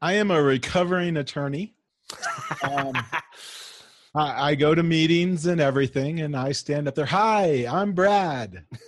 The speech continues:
Speaker 2: <laughs>
Speaker 1: I'm a recovering attorney." I practiced law for about sixteen years, and then I got pretty burned out from doing that,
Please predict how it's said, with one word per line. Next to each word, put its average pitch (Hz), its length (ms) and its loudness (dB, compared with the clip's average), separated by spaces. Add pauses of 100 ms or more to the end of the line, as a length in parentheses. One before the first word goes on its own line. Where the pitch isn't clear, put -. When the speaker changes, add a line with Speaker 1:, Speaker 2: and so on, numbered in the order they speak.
(320)
Speaker 2:
<laughs> - 560 -10
Speaker 1:
I'm 196 200 -4
a 170 100 4
recovering 175 640 0
attorney." 156 440 -2
I 160 120 2
practiced 170 560 -2
law 147 260 4
for 139 160 0
about 123 360 0 (360)
sixteen 160 680 -4
years, 127 560 0 (140)
and 113 640 -6 (600)
then 131 140 0
I 135 140 2
got 131 260 0
pretty 135 220 2
burned 131 360 0
out 127 300 0
from 123 220 -4
doing 127 320 0
that, 123 320 -2